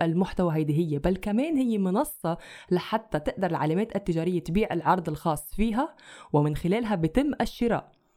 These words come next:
يعني المستخدم فيه يكون متواجد على هالتطبيق،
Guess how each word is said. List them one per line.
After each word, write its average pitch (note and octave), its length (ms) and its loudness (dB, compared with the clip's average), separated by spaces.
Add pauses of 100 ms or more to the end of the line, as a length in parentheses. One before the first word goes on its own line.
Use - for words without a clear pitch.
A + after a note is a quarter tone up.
يعني D#3+ 160 0
المستخدم D#3+ 480 0
فيه F3+ 140 2
يكون F3+ 200 0
متواجد D3+ 440 0
على C#3+ 180 0
هالتطبيق، D#3 580 -2